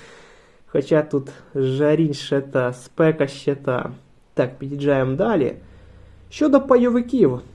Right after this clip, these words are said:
спробуйте орендувати, конкуренція шалена. Дуже шалена. Спробуйте з ними сконкуруватися.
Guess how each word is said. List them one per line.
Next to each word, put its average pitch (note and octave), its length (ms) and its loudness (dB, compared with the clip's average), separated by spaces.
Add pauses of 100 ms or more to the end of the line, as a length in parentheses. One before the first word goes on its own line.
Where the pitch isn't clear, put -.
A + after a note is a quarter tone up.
спробуйте B3 600 0
орендувати, A3 760 4
конкуренція G3 760 0
шалена. G3 640 -4 (880)
Дуже D#3 340 2
шалена. D#3+ 600 -2 (1200)
Спробуйте F3+ 480 0
з E3 60 -2
ними E3+ 220 0
сконкуруватися. D#3+ 1120 -2